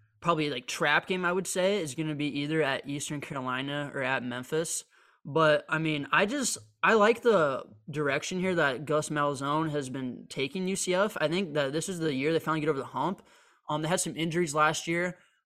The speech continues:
um, with obviously Dylan Gabriel and had to start a true freshman. Now he's gonna be starting again this year, and I thought he filled in great last year for the Knights.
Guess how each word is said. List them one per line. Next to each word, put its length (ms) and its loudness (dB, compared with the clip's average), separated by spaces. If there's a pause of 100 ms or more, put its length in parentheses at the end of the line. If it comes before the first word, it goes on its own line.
um, 380 0
with 320 -4
obviously 400 0
Dylan 240 -2
Gabriel 540 2
and 340 -6
had 120 -2
to 60 -6
start 200 0
a 40 -4
true 160 -8
freshman. 600 -2 (440)
Now 360 2
he's 320 -8
gonna 120 -2
be 80 -6
starting 320 -2
again 220 -2
this 160 -4
year, 100 0
and 60 0
I 80 4
thought 180 2
he 220 -2 (320)
filled 200 0
in 140 -4
great 260 0
last 240 0
year 140 -2
for 140 -14
the 80 -8
Knights. 420 -6